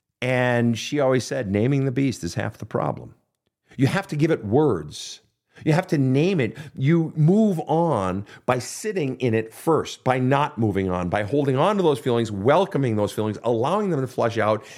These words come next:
and putting them down in writing, giving them words. That's how you move on.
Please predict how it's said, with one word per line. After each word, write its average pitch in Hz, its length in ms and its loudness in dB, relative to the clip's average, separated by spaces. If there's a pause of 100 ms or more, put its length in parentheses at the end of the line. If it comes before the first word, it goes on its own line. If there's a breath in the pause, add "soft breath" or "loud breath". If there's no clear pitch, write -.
and 113 160 -2
putting 175 380 2
them 143 180 0
down 117 460 0
in 113 320 2
writing, 92 380 -2 (320 loud breath)
giving 170 380 4
them 120 360 2
words. 95 640 0 (1120)
That's 127 260 -2
how 110 160 0
you 92 300 0 (180 loud breath)
move 98 300 2
on. 92 200 0